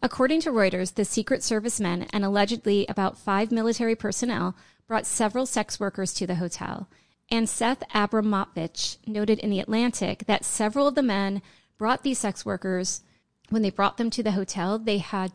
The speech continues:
to sign in. And the hotel had this policy that, like, by six A M, the guests had to go. And if they didn't go, they were gonna incur these other fines.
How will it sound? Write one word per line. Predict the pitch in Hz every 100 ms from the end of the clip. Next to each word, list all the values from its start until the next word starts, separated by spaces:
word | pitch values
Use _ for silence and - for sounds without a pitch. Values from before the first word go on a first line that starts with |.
| -
to | 208 190 175 170 170 180 - _ - -
sign | - - 208 180 - 185 _ -
in. | 190 151 190 _ _ _ _ _ _ -
And | 220 208 196 196 208
the | 202 190
hotel | 208 - 220
had | 214 220
this | 208
policy | - - 190 202 - 175
that, | 170 -
like, | 175 -
by | 170
six | 165 - 175 -
A | 214 - -
M, | 180 180 262 269 _ _ _ _ _ _
the | 202
guests | 175 156 185 180 -
had | 190 185 170
to | 190
go. | - 165
And | 175
if | 175
they | 180
didn't | 165 240 294 262
go, | 220 185 180 180 _ _ -
they | 214
were | 208
gonna | 202 196 -
incur | 202 180 202 180
these | 185 185
other | 175 160 156
fines. | - - - - -